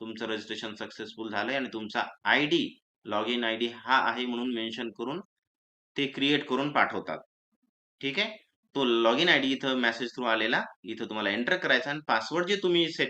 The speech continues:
केला होता, तो इथं टाकायचा आहे आणि log in बटनवर क्लिक करायचं आहे. तेव्हा तुम्ही पुढच्या प्रोसेसला log in होता. तुमचा सेपरेट log in झालेला पार्ट पुढे तुम्हाला दिसायला लागतो. पार्ट वन, पार्ट टू सगळी डिटेल इन्फॉर्मेशन तुम्हाला पुढे दिसायला लागते आणि ती पुढे संबंधित इन्फॉर्मेशन आपण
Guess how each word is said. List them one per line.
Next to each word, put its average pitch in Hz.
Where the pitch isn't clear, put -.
केला 120
होता, 95
तो 160
इथं 131
टाकायचा 98
आहे -
आणि 123
log 107
in 110
बटनवर 107
क्लिक 139
करायचं 87
आहे. -
तेव्हा 117
तुम्ही 135
पुढच्या 120
प्रोसेसला 120
log 117
in 113
होता. 110
तुमचा 113
सेपरेट 170
log 110
in 127
झालेला 113
पार्ट 123
पुढे 113
तुम्हाला 110
दिसायला 110
लागतो. 131
पार्ट 107
वन, 110
पार्ट 107
टू 123
सगळी 143
डिटेल 131
इन्फॉर्मेशन 117
तुम्हाला 110
पुढे 117
दिसायला 110
लागते 107
आणि 110
ती 127
पुढे 120
संबंधित 127
इन्फॉर्मेशन 107
आपण 151